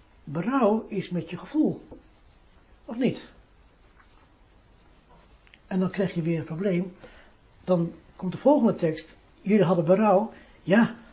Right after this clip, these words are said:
nou krijg je weer een ander werkwoord. En nou is het berouw of spijt hebben.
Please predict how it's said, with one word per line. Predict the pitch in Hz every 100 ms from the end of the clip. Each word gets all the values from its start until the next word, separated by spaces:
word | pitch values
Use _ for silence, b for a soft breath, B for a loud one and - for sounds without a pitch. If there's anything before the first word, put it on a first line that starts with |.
| B B B B B _
nou | 170 208
krijg | 208 202
je | 185
weer | 196
een | 196
ander | 240 320 302
werkwoord. | 285 240 226 180 -
En | 165
nou | 175 233 262
is | 262
het | 240 - - - _ - - -
berouw | 165 185 185 190 208
of | - 196 - - -
spijt | - - 196 160 -
hebben. | 156 135